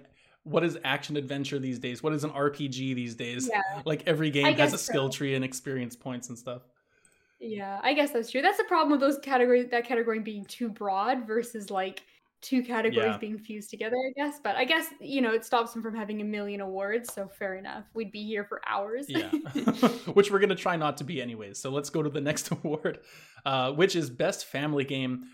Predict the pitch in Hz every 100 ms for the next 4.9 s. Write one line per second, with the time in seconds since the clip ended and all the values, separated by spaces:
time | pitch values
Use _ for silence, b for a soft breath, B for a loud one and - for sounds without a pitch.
0 | B 147 143 139 135 165 160 - 131 120
1 | 117 117 123 113 113 120 117 127 120 117
2 | 123 123 135 143 127 147 151 131 143 135
3 | 123 - - 156 151 151 151 139 127 123
4 | 120 123 117 117 117 113 123 123